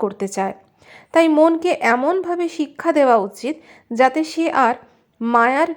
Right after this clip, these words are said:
মিথ্যা চমকের প্রতি আকৃষ্ট না হয় এবং তার ফলে বদ্ধ জীবাত্মার উদ্ধার হয়। ইন্দ্রিয়ের বিষয়ের প্রতি আকর্ষিত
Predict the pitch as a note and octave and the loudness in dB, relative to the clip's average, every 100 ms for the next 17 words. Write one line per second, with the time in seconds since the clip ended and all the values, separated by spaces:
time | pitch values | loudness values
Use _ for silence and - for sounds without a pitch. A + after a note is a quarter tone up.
0 | A#3 B3+ C4+ - E4 E4 D4 A#3+ A#3+ C4 | -6 -6 -8 -6 -6 -2 -2 -2 -4 -4
1 | B3+ A3+ B3 - G#3+ G#3 - C#4 - - | -2 -4 -4 -2 -2 -2 -8 -10 -10 -6
2 | A3+ G3+ F3+ F#3 F#3 - _ _ A3+ G#3+ | -4 -4 -4 -4 -4 -10 _ _ -4 -2
3 | G#3+ G3+ G3 G#3+ - D4 G#3 A#3 - - | -2 -2 0 0 -2 -4 -2 -2 -6 -18
4 | _ - A#3+ B3+ B3+ E4+ E4 D4+ C#4 D4 | _ 0 4 4 2 -4 -2 -2 0 0
5 | - D#4 - A#3 A3+ - A3 G3+ F#3+ - | 0 -2 0 -4 -6 -4 -2 -2 -2 -4
6 | - _ _ _ - _ - D#4 D#4+ E4+ | -8 _ _ _ -20 _ 0 2 2 2
7 | F4+ F4+ C4 C4+ - E4 D4+ B3 - - | 2 2 0 -6 -2 2 4 4 0 -20
8 | _ _ _ _ _ _ _ D#4 D#4+ F4+ | _ _ _ _ _ _ _ -2 0 -2
9 | - G#3 G#3 - D4 D4+ F4 E4+ | 2 2 2 -6 -8 -6 -6 -2